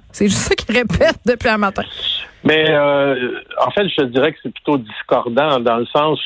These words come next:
Speaker 2: où, euh, bon, la position de l'Église catholique sur ces questions-là, en fait, la hiérarchie catholique de Rome, là,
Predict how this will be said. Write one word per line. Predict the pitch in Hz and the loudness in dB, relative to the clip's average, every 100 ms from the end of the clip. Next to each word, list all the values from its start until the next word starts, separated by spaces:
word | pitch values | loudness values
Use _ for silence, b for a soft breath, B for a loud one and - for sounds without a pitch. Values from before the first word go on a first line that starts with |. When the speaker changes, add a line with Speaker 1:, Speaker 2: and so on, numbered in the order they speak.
| 135 | 0
Speaker 2:
où, | 135 131 | 2 4
euh, | 120 107 101 104 98 73 101 101 | 4 2 2 2 0 0 -2 -2
bon, | 127 127 101 - 98 80 | 0 0 -4 -10 -16 -4
la | 127 170 | 0 0
position | - 220 127 - 160 175 190 | 2 0 0 -2 0 0 2
de | 127 | 0
l'Église | 113 101 131 156 - | 0 2 2 0 0
catholique | 110 - 101 101 147 - - - - | -2 0 0 2 0 -4 -16 -10 -2
sur | 135 - | -2 0
ces | 120 | -2
questions-là, | - 131 - 113 98 101 123 143 | 0 -2 -2 0 2 2 2 2
en | 110 | 0
fait, | 110 139 - | 0 -2 0
la | 113 | 0
hiérarchie | 107 127 156 127 - - | 2 2 2 0 0 0
catholique | - 117 113 117 147 | -2 0 0 0 0
de | 117 | 0
Rome, | 117 107 139 220 | 2 2 0 0
là, | 180 | -2